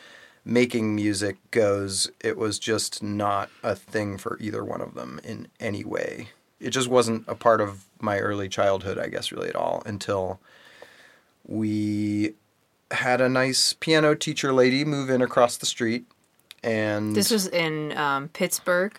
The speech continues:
Speaker 1: In Pittsburgh.
Speaker 2: In Highland Park.
Speaker 1: In Highland Park, yes.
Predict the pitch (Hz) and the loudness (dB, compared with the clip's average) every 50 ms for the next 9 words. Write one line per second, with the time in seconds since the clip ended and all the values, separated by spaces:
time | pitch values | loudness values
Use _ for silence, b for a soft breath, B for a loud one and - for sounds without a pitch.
0 | - - - 135 131 - 131 117 - - - 101 98 - 151 151 - - 165 147 | -16 -6 -4 -2 0 0 0 -2 0 -4 -4 -4 -2 -2 -4 -6 -4 -2 -2 0
1 | 147 147 147 143 135 - - 139 131 117 104 95 - 110 107 104 101 95 - - | 0 0 -2 -4 -6 -6 -2 -2 -2 -2 -2 -2 -2 -2 -2 -2 -2 -4 -6 -6
2 | - - - - - - - - - - - - - - - - - - - - | -6 -6 -6 -10 -14 -20 -20 -20 -20 -16 -14 -12 -10 -8 -6 -6 -6 -6 -8 -10